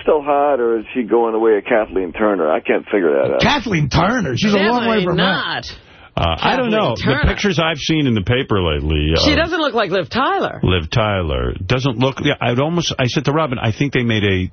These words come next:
Speaker 4: typo. That isn't Liv Tyler."
Speaker 3: Right.
Speaker 1: <laughs>
Speaker 2: Wait,
Speaker 4: So
Speaker 2: that picture that both of us thought wasn't Liv Tyler was
Speaker 3: Was
Speaker 2: Liv
Speaker 3: Liv
Speaker 2: Tyler?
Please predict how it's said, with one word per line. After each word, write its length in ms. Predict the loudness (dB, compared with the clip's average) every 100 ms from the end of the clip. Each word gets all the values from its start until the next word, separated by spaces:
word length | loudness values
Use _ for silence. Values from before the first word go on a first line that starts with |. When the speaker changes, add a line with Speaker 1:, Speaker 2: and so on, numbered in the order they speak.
| -2
Speaker 4:
typo. 500 | 0 0 -2 -2 0
That 160 | 0 2
isn't 240 | 0 0
Liv 180 | 0 0
Tyler." 400 | 0 0 0 -2
Speaker 3:
Right. 300 | -2 -4 -8
Speaker 1:
<laughs> 680 | -8 -6 -8 -10 _ _ 0
Speaker 2:
Wait, 180 | 2 2
Speaker 4:
So 60 |
Speaker 2:
that 220 | 0 0 0
picture 340 | -2 0 0
that 160 | 0 2
both 240 | 0 2
of 140 | 0 2
us 240 | 0 0
thought 260 | 0 0 2
wasn't 340 | 0 0 2
Liv 180 | 2 2
Tyler 340 | 2 4 2
was 160 | 2 2
Speaker 3:
Was 120 | 2 2
Speaker 2:
Liv 40 |
Speaker 3:
Liv 100 | 0
Speaker 2:
Tyler? 240 | 2 0